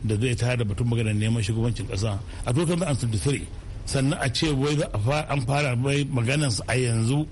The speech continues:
a twenty nineteen, amma Oktoba ba ta yi ba. Kin ga wannan abin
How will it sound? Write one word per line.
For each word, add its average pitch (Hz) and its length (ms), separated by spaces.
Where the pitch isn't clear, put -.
a 110 120
twenty 151 360
nineteen, 120 680
amma 143 580
Oktoba 135 640
ba 117 100
ta - 120
yi 123 100
ba. 127 180
Kin 190 220
ga 185 100
wannan 190 320
abin 131 460